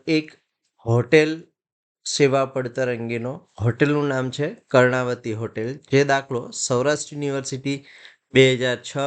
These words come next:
બે હજાર બાર અને બે હજાર ચૌદ દરમિયાન પૂછાયેલો છે. તો આ દાખલા પરથી આપણે બનાવીશું હોટેલ સેવા પડતરનું પત્રક. તો સૌપ્રથમ જોઈશું દાખલાની રકમ.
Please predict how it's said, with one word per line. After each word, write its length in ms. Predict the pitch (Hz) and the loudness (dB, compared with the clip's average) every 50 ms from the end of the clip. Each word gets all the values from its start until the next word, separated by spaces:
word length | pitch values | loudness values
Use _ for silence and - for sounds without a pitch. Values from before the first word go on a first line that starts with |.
| 147 156 185 _ _ _ _ | -6 -8 -12 _ _ _ _
બે 160 | 127 123 113 120 120 117 | 2 4 4 4 4 2
હજાર 220 | 107 120 117 117 113 110 117 | 0 -2 -2 -4 -4 -4 -2
બાર 220 | 120 123 131 143 151 165 - _ _ _ - | -2 0 -2 -2 -4 -8 -16 _ _ _ -2
અને 220 | 156 147 131 120 123 - - _ _ _ _ _ _ - | 0 0 0 -2 -4 -6 -12 _ _ _ _ _ _ 4
બે 140 | 139 139 139 139 | 6 6 6 6
હજાર 200 | 127 139 135 127 - | 4 0 -4 -6 -6
ચૌદ 240 | - 139 139 143 135 127 127 | -6 -6 -4 -6 -6 -6 -4
દરમિયાન 400 | 123 123 117 110 120 127 139 175 254 - _ _ _ | -4 -4 -4 -4 -6 -6 -6 -6 -10 -14 _ _ _
પૂછાયેલો 580 | _ - 117 113 - 135 120 117 113 113 113 110 | _ -6 -4 0 2 4 4 4 2 0 -2 -4
છે. 200 | 104 - - 113 120 131 _ _ _ _ _ _ _ - | -6 -6 -8 -10 -10 -10 _ _ _ _ _ _ _ 4
તો 20 | 135 | 4
આ 140 | 135 135 | 6 4
દાખલા 380 | 139 143 143 139 151 151 143 127 | 4 2 -2 -4 -4 -6 -6 -6
પરથી 260 | 143 131 - 147 143 | -10 -8 -4 -4 -4
આપણે 240 | 135 139 139 139 135 | -4 -4 -6 -6 -6
બનાવીશું 500 | 131 127 135 135 135 127 - 151 151 131 - | -4 -4 -4 -4 -4 -4 -4 -6 -6 -6 -8
હોટેલ 400 | - 110 110 113 107 - 147 147 139 | -6 -4 -2 -2 0 0 0 0 0
સેવા 380 | - - 139 131 131 131 123 - | -2 -4 -2 -2 -2 -4 -4 -6
પડતરનું 640 | - 117 117 101 - 127 123 117 131 147 190 - - _ _ | -6 -8 -6 -4 -2 -2 -2 -2 -4 -4 -6 -8 -12 _ _
પત્રક. 480 | _ - 110 107 - - 104 92 87 - _ _ _ _ _ _ _ _ _ _ _ _ _ _ _ _ _ _ _ _ _ _ _ _ _ _ _ _ _ | _ -2 -2 -2 -2 -4 -4 -4 -4 -8 _ _ _ _ _ _ _ _ _ _ _ _ _ _ _ _ _ _ _ _ _ _ _ _ _ _ _ _ _
તો 60 | 139 131 | -4 -2
સૌપ્રથમ 560 | 131 - 143 139 131 143 147 147 156 151 147 139 | 0 0 0 0 0 -2 -4 -4 -4 -4 -4 -4
જોઈશું 360 | 143 139 135 - 147 160 160 - - - 123 123 | -4 -6 -4 -6 -6 -6 -8 -10 -14 -4 0 2
દાખલાની 520 | 120 117 117 - 147 139 139 139 139 139 | 2 2 2 0 -2 -2 -2 -2 -4 -4
રકમ. 360 | 135 139 131 - 147 147 156 | -4 -4 -4 -6 -8 -8 -8